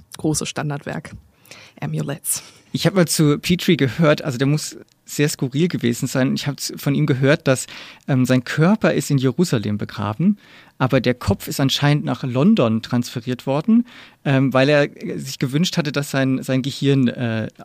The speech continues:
Speaker 2: aufbewahrt und präpariert wird. Also er muss irgendwie von seiner Genialität so überzeugt gewesen sein, dass er geglaubt hat, dass es in späteren Zeiten wichtig wäre, sein Gehirn zu untersuchen. Ähm, also wirklich ein skurriler Typ, oder?
Speaker 1: Tatsächlich. Also Petrie war wahrscheinlich ein sehr verrückter Kopf. Er gilt als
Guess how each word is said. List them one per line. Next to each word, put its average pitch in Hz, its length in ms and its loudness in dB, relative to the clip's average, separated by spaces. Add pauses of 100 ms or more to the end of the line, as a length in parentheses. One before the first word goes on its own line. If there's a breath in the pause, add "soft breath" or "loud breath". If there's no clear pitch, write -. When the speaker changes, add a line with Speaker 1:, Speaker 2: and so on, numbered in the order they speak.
(120)
Speaker 2:
aufbewahrt 120 640 -2
und 151 100 -6
präpariert 139 540 -2
wird. 127 180 0
Also 120 140 -4
er 120 60 2
muss 127 180 0
irgendwie 139 240 -2
von 131 160 -2
seiner 123 240 2
Genialität 127 640 0
so - 100 -4
überzeugt 139 480 -6
gewesen 139 360 0
sein, 135 200 2
dass 127 120 -4
er 139 60 -2
geglaubt 127 420 -2
hat, 139 120 -4 (360 loud breath)
dass 143 160 0
es 131 100 -2
in 139 80 4
späteren 139 400 0
Zeiten 131 380 0
wichtig 127 260 -4
wäre, 127 200 2
sein 123 200 0
Gehirn 151 320 2
zu 123 160 -4
untersuchen. 123 680 -4 (540 loud breath)
Ähm, 131 320 4
also 139 280 -2
wirklich - 440 -2 (280)
ein 147 120 0
skurriler 160 460 0
Typ, 208 260 0
oder? 135 400 0
Speaker 1:
Tatsächlich. 180 540 0
Also 180 160 2
Petrie 226 520 0
war 185 500 0
wahrscheinlich 180 640 0
ein 165 200 0
sehr 165 180 0
verrückter 175 640 -2
Kopf. - 420 -4
Er 165 300 0
gilt 202 320 0
als 175 300 -2